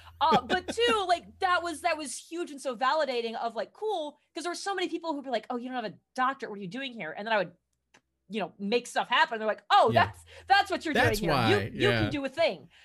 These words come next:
Speaker 1: Um, especially 'cause, like, the lab I was at, it was
Speaker 2: Yeah.
Speaker 1: physics work,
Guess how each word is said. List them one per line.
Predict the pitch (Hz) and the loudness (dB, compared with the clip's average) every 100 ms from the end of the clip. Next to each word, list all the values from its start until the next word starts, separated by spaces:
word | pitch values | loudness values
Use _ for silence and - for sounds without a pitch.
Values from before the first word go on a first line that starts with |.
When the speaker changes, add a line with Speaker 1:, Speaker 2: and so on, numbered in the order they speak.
| - _ - | -20 _ -2
Speaker 1:
Um, | 226 220 208 196 180 165 156 165 170 _ _ _ _ - | 0 2 2 0 -2 -6 -14 -20 -20 _ _ _ _ -14
especially | 262 269 | -12 -8
'cause, | 302 | -4
like, | 233 220 | -4 -4
the | |
lab | 202 196 190 | 0 2 2
I | 170 | -2
was | 170 - | -4 -4
at, | 320 320 254 226 - - | -2 2 2 2 -2 -12
it | 247 | -6
was | 226 - | -4 -4
Speaker 2:
Yeah. | |
Speaker 1:
physics | - 202 190 - | -4 -2 -4 -8
work, | 214 190 190 | -4 -4 -4